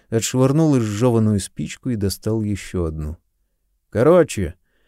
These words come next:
сегодня вечером встречаемся здесь и чешем в Ботанический».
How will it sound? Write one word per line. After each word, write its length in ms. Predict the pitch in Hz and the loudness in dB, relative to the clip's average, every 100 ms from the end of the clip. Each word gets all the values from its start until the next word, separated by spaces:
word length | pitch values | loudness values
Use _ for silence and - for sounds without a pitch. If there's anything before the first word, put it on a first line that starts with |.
| _ _ | _ _
сегодня 460 | - 85 139 151 151 | -10 0 4 6 6
вечером 480 | 170 143 139 131 110 | 6 6 4 2 0
встречаемся 720 | - 117 127 147 135 113 131 | -2 -4 4 4 4 2 0
здесь 420 | 117 123 175 - | -2 4 4 4
и 80 | 110 | -4
чешем 400 | - 143 - 123 | -2 -2 0 -2
в 60 | 101 | 0
Ботанический». 1040 | 120 117 127 135 101 - - - - | -2 2 2 2 -2 -6 -12 -14 -18